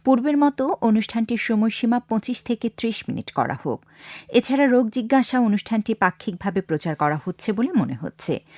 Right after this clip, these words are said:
পরবর্তী পরিকল্পনায় এ অনুষ্ঠানটি সাপ্তাহিকভাবে প্রচার করা উচিত, কারণ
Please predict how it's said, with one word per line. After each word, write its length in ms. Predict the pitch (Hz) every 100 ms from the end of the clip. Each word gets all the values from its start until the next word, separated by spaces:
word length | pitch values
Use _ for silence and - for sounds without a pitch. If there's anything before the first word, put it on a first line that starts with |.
| - -
পরবর্তী 440 | - 190 190 196 220
পরিকল্পনায় 760 | 220 208 226 220 240 247 349 403
এ 120 | - 202
অনুষ্ঠানটি 640 | 214 226 - 240 220 240
সাপ্তাহিকভাবে 760 | - 208 - 202 208 202 196
প্রচার 340 | 202 165 151 151
করা 240 | 165 160 -
উচিত, 300 | 214 - 131 - -
কারণ 220 | 151 190